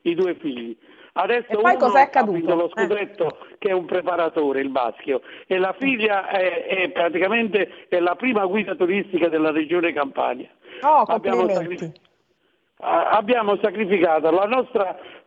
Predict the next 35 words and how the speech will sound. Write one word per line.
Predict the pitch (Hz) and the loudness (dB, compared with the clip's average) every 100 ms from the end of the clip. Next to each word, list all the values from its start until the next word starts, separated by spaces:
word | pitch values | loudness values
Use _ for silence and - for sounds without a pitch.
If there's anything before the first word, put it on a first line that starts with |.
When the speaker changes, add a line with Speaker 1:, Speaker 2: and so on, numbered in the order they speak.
| _ | _
Speaker 1:
tutto, | 330 277 - - 202 | -2 -2 -4 0 2
tutto | 202 - - 208 | 0 -2 -2 0
quello | 214 196 | 2 4
che | 196 | 0
c'era | 196 190 180 | 2 2 2
da | 170 | 2
sacrificare | 165 175 202 202 214 190 175 | 0 -2 -2 0 0 2 2
per | 156 | 2
loro. | 131 127 110 110 - - - - - | 2 2 0 -4 -10 -20 -20 -20 -4
Allora, | 190 226 226 175 151 151 - _ | 0 2 2 4 2 -2 -14 _
perché | 269 269 285 | -4 -2 -2
ho | 226 | 0
fatto | - 170 - | -2 -2 0
questo | 165 165 - | 0 0 -2
esempio? | 151 151 120 120 123 117 - - - - | -2 -2 -2 -4 -2 -4 -4 -20 -20 -14
Speaker 2:
Sì. | - 220 - | -8 -8 -10
Speaker 1:
Ve | 311 233 | -4 0
l'ho | 226 | 0
fatto | 226 247 240 | 0 -4 -2
in | 240 | -2
maniera | 226 240 233 | 0 0 0
molto, | 208 220 202 202 | 2 0 0 -2
molto | 220 214 190 - | -4 -2 -6 -2
semplice. | 147 131 131 139 117 - - - | -4 -4 -6 -6 -6 -10 -20 -4
In | 226 185 | -2 0
quel | 262 302 | 0 2
momento | 294 240 190 151 131 156 | 2 0 0 -2 0 0
la | 143 175 | 0 0
legge | 240 262 196 208 | 0 -2 -2 -4
Gasparri | 170 190 185 170 139 127 151 170 | -2 -4 -2 -4 -4 -2 -2 0
era | 226 214 208 | -2 -2 -2
quella, | 220 170 143 | -2 0 0
la | 139 156 | 0 2
legge | 190 135 160 | 0 -2 -2
che | 147 143 | -2 -4